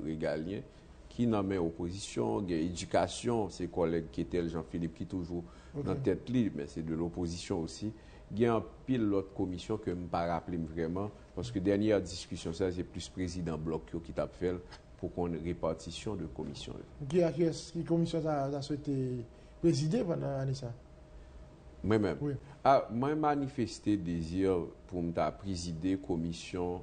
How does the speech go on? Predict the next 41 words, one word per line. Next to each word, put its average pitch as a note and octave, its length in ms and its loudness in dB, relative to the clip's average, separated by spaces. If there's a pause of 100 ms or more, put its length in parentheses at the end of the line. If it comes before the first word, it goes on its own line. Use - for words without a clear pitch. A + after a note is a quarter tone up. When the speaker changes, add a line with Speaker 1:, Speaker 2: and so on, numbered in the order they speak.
Speaker 1:
afè E2+ 320 0
etranjè, D#2+ 480 -2 (560)
an F#2+ 80 2
fonksyon, F2+ 480 -2
bon, D#2 160 0
wè, D#2+ 160 2
kòman E2 480 -2
ke E2 220 -4 (100)
imaj F2+ 480 -2
peyi E2 320 0
a E2 140 2
pa D#2+ 100 -2
atake D#2 460 -6 (560)
e E2 180 0 (320)
a E2+ 160 2
leksteryè, D#2+ 720 -2 (420)
e F2 160 -2
menm F#2+ 240 2
de F2 220 -2
prezidan G2 680 2 (120)
Trump, - 400 0
kòman F2 360 2
li E2+ 160 -2 (120)
trete F#2+ 440 2 (440)
e F2 260 2
yon E2+ 260 2
peyi F#2+ 400 0
ki F2 160 0
make E2+ 280 4
listwa, G#2+ 760 4
nou F2+ 260 -6
se F2 220 -4
yon E2+ 160 -2
peyi F2+ 420 -2
ki F#2 160 -8
gen F2 300 0
yon F2+ 200 -2
nan F2+ 140 -2
pi G2 160 -6
bèl G#2 320 4
epope, A2 540 2